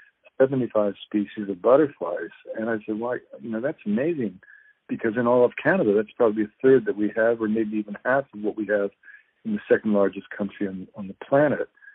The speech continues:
And he looked at me with a wink and he said, "You know, pero hermano, la cosa es que en Colombia, una mariposa es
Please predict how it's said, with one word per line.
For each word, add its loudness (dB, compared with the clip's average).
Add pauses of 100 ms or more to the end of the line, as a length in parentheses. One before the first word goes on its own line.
(260)
And -6
he 0
looked 0
at -2
me 0
with -10
a -2
wink -2
and -6
he -6 (100)
said, -4
"You -8
know, -8
pero -4
hermano, 0
la -10
cosa 0
es -12 (100)
que -6 (480)
en -12
Colombia, 2 (420)
una -12
mariposa -4
es -16